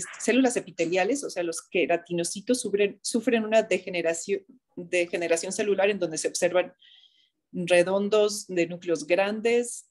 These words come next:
y así se llaman cuerpos de moluscos, son muy patognomónicos.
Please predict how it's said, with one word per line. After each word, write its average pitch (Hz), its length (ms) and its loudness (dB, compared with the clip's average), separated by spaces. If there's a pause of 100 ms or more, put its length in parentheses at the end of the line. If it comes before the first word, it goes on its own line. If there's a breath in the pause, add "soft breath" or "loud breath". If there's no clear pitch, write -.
y 220 640 -8
así 175 240 -4
se 185 160 -2
llaman 220 320 2
cuerpos 185 380 -2
de 180 80 2
moluscos, 208 560 -4
son 190 160 -2
muy 196 180 2
patognomónicos. 185 1500 -2